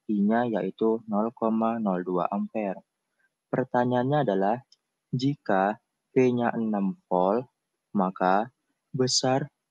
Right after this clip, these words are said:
kuat arus yang mengalir adalah titik-titik. Kita masuk ke penyelesaian. Langkah pertama, kita menghitung besar hambatan listrik dengan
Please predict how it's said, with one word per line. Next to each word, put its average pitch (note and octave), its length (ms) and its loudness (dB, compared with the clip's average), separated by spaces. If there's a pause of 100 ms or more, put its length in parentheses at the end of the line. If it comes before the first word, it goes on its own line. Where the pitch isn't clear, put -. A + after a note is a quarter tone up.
kuat C#3 320 2
arus A#2+ 480 0
yang A2 80 0
mengalir A2 560 0
adalah G#2 400 -2 (160)
titik-titik. - 800 -4 (2000)
Kita G#2+ 320 -4
masuk G2 400 -8
ke G#2 160 -6
penyelesaian. F#2+ 640 -2 (520)
Langkah B2+ 240 -2
pertama, C3 640 -2 (160)
kita D3 240 -2
menghitung B2+ 480 0
besar A#2 240 -2
hambatan G2+ 400 0
listrik G2 400 -2 (160)
dengan A#2 240 -4